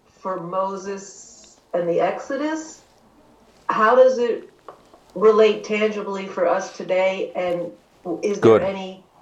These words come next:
Speaker 2: Good.
Speaker 1: tangible celebration or mitzvah or?
Speaker 2: <sighs> It's a good question. It, the, the most practical application of this conversation, of, of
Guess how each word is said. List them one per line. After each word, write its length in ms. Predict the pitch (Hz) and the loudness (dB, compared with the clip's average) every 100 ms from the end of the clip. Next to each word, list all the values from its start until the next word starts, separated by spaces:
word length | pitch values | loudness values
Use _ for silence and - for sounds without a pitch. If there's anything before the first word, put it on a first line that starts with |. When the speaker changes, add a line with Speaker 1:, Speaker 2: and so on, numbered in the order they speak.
| - | -2
Speaker 2:
Good. 240 | - 117 101 | 6 6 6
Speaker 1:
tangible 300 | 190 180 190 | 0 -8 -8
celebration 960 | - 160 165 165 190 202 214 208 196 | -8 -8 -6 -6 -6 -8 -10 -12 -8
or 160 | 175 165 | -4 -4
mitzvah 380 | 180 196 - 196 | -4 -10 -6 -2
or? 580 | 185 175 170 165 170 - _ _ | 0 2 2 2 -2 -12 _ _
Speaker 2:
<sighs> 580 | - - - - - - | 2 4 6 2 0 -4
It's 180 | - - | -4 2
a 20 | |
good 160 | 156 - | 2 4
question. 400 | 202 202 160 139 | 2 2 -4 -2
It, 400 | 147 151 - _ | -2 -2 -8 _
the, 100 | 175 | 2
the 240 | 160 135 156 | 2 2 4
most 400 | 151 165 170 - | 6 6 4 0
practical 480 | - 151 170 175 | 2 2 2 4
application 880 | 170 151 135 - 165 165 165 139 135 | 4 2 -2 0 2 2 2 0 0
of 680 | 120 120 110 101 - - - | 2 2 0 -8 -16 -18 -4
this 260 | 120 127 - - | 0 0 0 -8
conversation, 880 | - 120 113 110 - 170 - 120 107 | 2 4 4 2 2 2 0 0 2
of, 380 | 123 139 117 - | 2 2 -2 -2
of 240 | 127 120 | 0 0